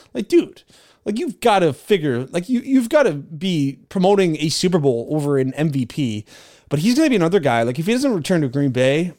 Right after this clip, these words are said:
if he demands out, like, where would he go? Like, I'm kinda, like, licking my chops. Like, him and Bill Belichick might be a nice little combo. Antonio Brown, folks. Like,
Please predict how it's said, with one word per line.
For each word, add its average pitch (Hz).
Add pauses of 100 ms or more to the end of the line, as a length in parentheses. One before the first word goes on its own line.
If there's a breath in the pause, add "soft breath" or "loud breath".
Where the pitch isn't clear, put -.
(200)
if 127
he 156
demands 139
out, 139
like, 135
where 156
would 135
he 127
go? 117
Like, 107
I'm 165
kinda, 196
like, 135
licking 139
my 113
chops. 131
Like, 113
him 131
and 190
Bill 185
Belichick 135
might 123
be 123
a 113
nice 107
little 107
combo. 117 (2250 loud breath)
Antonio 165
Brown, 110
folks. 101
Like, -